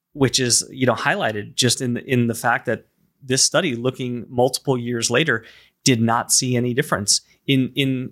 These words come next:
in those groups. And, and it was like, "Okay, well, what was the point of,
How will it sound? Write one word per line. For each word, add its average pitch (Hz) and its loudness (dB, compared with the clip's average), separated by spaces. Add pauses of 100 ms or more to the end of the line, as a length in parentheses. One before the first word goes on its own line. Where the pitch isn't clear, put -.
in 139 2
those 131 2
groups. - 0
And, 135 2 (280)
and 135 2
it 131 2
was 139 0
like, 131 2
"Okay, 147 2
well, 127 0
what 151 0
was 175 0
the 160 -4
point 147 2
of, 123 0